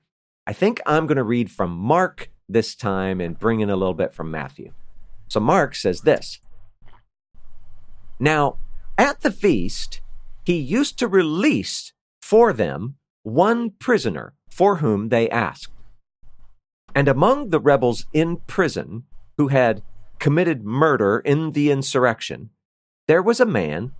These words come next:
called Barabbas. And the crowd came up and began to ask Pilate to do as he usually did for them. And he answered them, saying,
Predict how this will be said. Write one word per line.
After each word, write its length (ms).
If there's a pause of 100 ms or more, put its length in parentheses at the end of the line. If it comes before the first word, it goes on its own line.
called 560 (400)
Barabbas. 580 (1400)
And 140
the 40
crowd 640 (220)
came 280
up 240 (120)
and 180
began 480
to 240
ask 480
Pilate 560 (480)
to 140
do 560 (180)
as 360
he 140
usually 720
did 460 (280)
for 220
them. 200 (1120)
And 120
he 120
answered 360
them, 180
saying, 440